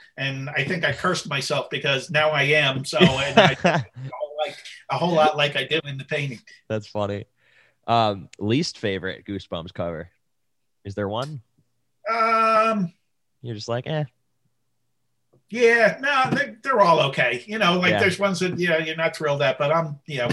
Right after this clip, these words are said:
Speaker 1: we're not gonna go there.
Speaker 2: <laughs> Yeah.
Speaker 1: They're all okay.
Speaker 2: Favorite band of all time?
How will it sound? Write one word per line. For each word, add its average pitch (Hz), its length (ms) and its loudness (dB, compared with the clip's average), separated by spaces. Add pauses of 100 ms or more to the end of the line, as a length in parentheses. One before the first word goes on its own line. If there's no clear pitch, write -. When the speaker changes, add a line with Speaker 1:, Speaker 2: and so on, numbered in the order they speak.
Speaker 1:
we're 190 100 -2
not 139 140 0
gonna 117 160 -10
go - 200 -12
there. - 180 -16 (100)
Speaker 2:
<laughs> 139 180 6 (120)
Yeah. 160 360 6 (540)
Speaker 1:
They're 214 220 6
all 165 120 6 (120)
okay. 120 340 -4 (520)
Speaker 2:
Favorite 131 400 4
band 117 300 4
of 98 80 -2
all 98 160 2
time? 90 360 -8